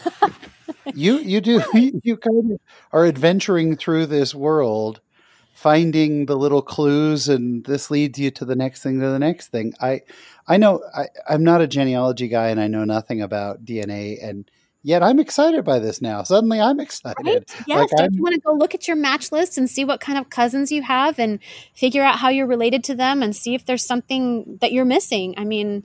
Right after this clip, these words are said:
Speaker 1: And I'm embarrassed, but I haven't even done a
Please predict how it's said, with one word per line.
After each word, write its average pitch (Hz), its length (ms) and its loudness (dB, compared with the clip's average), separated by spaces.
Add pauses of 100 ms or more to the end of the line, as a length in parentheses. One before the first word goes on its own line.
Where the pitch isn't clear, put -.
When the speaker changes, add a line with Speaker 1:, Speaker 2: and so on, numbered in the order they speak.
(160)
Speaker 1:
And 160 220 -4 (360)
I'm 165 200 6
embarrassed, 202 580 6
but - 320 -4
I 165 220 -6
haven't 165 640 -2
even 175 300 0
done 180 240 4
a 185 220 0